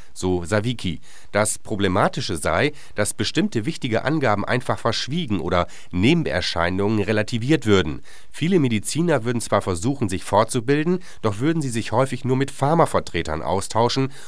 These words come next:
und deren Meinung oft übernehmen, meint zumindest der Forscher. Wichtig sei es, den Patienten umfassend zu informieren.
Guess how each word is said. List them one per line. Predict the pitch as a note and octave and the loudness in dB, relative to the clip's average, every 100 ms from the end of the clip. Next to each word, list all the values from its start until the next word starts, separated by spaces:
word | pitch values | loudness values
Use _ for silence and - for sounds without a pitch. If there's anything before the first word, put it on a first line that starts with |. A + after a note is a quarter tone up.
| - | -4
und | G2 G2+ | 0 2
deren | F#2 F2 | 2 4
Meinung | F#2 G#2+ A2+ B2+ - | 6 6 4 0 -2
oft | F#2+ - | -2 -2
übernehmen, | G#2+ A#2 A#2+ C#3+ C3 E2+ - - | 0 2 4 6 4 2 -4 -8
meint | D#2 D#2+ D#2 | 0 2 0
zumindest | - E2+ E2 E2+ G#2+ | -2 -2 -2 -2 -2
der | |
Forscher. | G2+ G#2+ A2 - D2+ - - - | 0 4 4 4 0 -2 -8 -10
Wichtig | D2+ G#2 C3+ D#3 - | -4 -2 0 -2 0
sei | C3 C#3+ | 2 2
es, | D3+ | 0
den | G2+ F#2 | -2 -2
Patienten | F2+ - F#2 E2 G2 | -4 -2 -2 -2 0
umfassend | C#3 F3 - D#2+ D#2 - | 2 2 0 -2 -2 -6
zu | - | -8
informieren. | E2+ - G2 A2 C3 C#3 | -6 -4 0 2 2 0